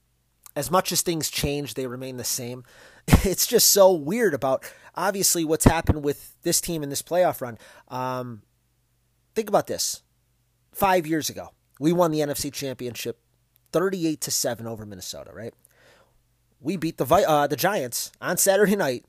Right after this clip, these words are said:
thirty-eight to seven. The N F C Championship game,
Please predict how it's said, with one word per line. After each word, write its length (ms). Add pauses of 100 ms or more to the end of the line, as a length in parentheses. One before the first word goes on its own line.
(160)
thirty-eight 380
to 100
seven. 340 (1500)
The 180
N 100
F 100
C 180
Championship 680
game, 340